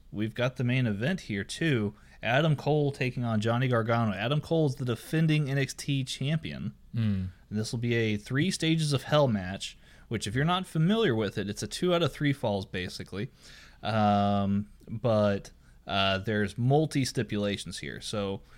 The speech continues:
Speaker 1: uh, Gargano got to pick one stipulation, Cole got to pick another stipulation, and then, of course, um, uh, if it comes down to the third and final fall,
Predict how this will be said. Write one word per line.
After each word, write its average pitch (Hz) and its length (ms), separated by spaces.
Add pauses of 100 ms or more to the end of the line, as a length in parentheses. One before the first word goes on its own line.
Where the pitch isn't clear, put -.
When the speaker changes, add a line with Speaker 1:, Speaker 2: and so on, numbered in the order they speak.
(200)
Speaker 1:
uh, 95 200 (140)
Gargano 117 520
got 127 180
to 131 60
pick 131 240
one 127 160
stipulation, 117 880 (920)
Cole 131 280
got 123 200
to 127 60
pick 120 220
another 110 280
stipulation, 101 840 (420)
and 113 140
then, 107 160
of 101 140
course, 104 580 (340)
um, 98 760 (280)
uh, 80 280
if - 180
it 98 60
comes 165 260
down 208 260
to 196 100
the 170 60
third 190 260
and 175 100
final 160 280
fall, 120 580